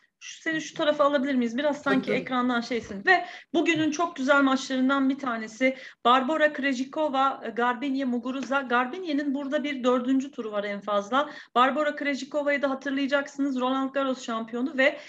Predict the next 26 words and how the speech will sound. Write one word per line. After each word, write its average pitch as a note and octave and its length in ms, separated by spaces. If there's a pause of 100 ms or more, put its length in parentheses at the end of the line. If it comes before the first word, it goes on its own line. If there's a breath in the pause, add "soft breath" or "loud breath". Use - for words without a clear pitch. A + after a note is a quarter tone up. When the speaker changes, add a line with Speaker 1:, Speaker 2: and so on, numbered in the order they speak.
(140 loud breath)
Speaker 1:
şampiyon A#3 440
olduktan C4+ 520 (120)
sonra F4 380 (220 loud breath)
gayet E4 360
Wimbledon'da C4+ 680
mesela, C#4 600
e, B3+ 160
herhalde D4 420 (140)
yanlış C#4+ 220
hatırlamıyorsam D4 680
dördüncü C#4 420
turda D4 280
Eş - 300
Barty'ye D4+ 380
yenilmişti. A#3+ 480
Yani C4+ 260
muhakkak B3+ 640
şeyleri C#4 460
çok C#4+ 240
iyi F3 260 (260 loud breath)
devam G3+ 380
ediyor. F3+ 420 (200 loud breath)
Yani A3+ 260
performansı C4+ 800
hiç D4+ 160
öyle, C#4 320